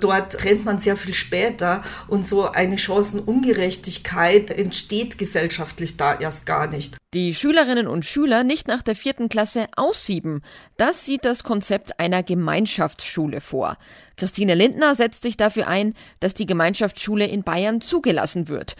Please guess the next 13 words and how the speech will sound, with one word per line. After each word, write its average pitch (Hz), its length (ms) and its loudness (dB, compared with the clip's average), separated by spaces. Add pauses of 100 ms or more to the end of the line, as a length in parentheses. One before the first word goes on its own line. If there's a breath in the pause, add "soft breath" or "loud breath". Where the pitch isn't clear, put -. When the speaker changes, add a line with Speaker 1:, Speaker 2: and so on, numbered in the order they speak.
(160 loud breath)
Speaker 2:
mit 190 160 0
ihrem 175 180 2
Verein 202 500 0 (340 loud breath)
Eine 156 220 -2
Schule 254 580 6
für - 280 -2
alle. - 280 0 (240)
Speaker 1:
Das 214 180 4
längere 247 420 8
gemeinsame 202 580 2
Lernen 196 380 2
oder 185 180 -2
Gemeinschaftsschule 185 880 0